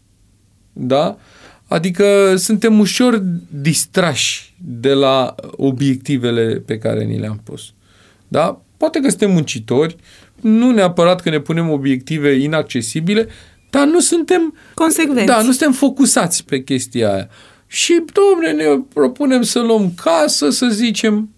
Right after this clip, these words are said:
Speaker 1: ca să dau un exemplu, "A, da, uite, știi, este o croazieră nemaipomenită, extraordinară, super ieftină, cum se prezintă toate astea?" "A, păi, hai să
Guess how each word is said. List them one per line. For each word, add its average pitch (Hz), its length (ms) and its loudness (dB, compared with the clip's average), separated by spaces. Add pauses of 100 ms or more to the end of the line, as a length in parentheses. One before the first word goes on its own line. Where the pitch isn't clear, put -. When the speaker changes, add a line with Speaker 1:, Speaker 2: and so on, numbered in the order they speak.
(140)
Speaker 1:
ca 190 120 0
să 160 80 -2
dau 180 160 0
un 160 80 -2
exemplu, 220 600 -2 (640)
"A, 139 260 2
da, 233 140 2
uite, 220 360 2
știi, 208 440 0
este 202 240 -2
o 185 280 2
croazieră 180 1300 2 (100)
nemaipomenită, 185 1400 0
extraordinară, 196 1500 2 (360)
super 208 560 2
ieftină, 202 1000 2 (200)
cum 226 140 0
se 214 160 2
prezintă 208 460 0
toate 180 320 0 (600)
astea?" 254 340 -2 (500)
"A, 320 520 2
păi, 339 320 -2 (220)
hai 415 260 2
să 403 140 -2